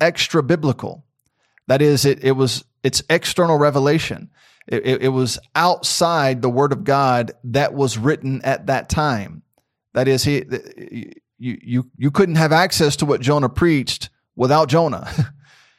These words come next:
He received it, and then he went and he preached it to, to Nineveh. Now, this is an area where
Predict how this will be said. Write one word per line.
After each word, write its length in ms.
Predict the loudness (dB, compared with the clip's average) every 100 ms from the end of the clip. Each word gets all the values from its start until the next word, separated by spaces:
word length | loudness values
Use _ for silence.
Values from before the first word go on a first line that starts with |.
| _ 2
He 100 | 4
received 460 | 4 2 2 2 2
it, 140 | 0
and 100 | -2
then 80 | -2
he 60 |
went 220 | -2 -2 0
and 100 | -2
he 80 |
preached 400 | 0 -2 -2 0
it 160 | -2 0
to, 400 | 0 2 2 -2 -12 _ _
to 180 | -2 0
Nineveh. 460 | 2 0 0 -2 -4 -18 -20 -2
Now, 140 | 2
this 120 | 4 4
is 120 | 2
an 80 | 4
area 280 | 6 6
where 380 | 6 4 4 0